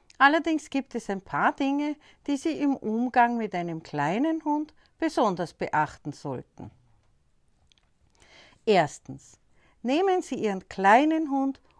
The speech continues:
unbedingt ernst, wenn er Sie anknurrt.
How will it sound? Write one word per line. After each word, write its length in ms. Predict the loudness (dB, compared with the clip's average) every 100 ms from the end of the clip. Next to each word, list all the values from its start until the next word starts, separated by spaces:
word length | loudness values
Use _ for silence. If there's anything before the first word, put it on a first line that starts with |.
| -2
unbedingt 680 | 4 4 4 0 0 -4 -4
ernst, 460 | 0 0 0 -8
wenn 160 | -6 -4
er 80 | -4
Sie 220 | -6 -4
anknurrt. 680 | -4 -4 -10 -10 -10 -10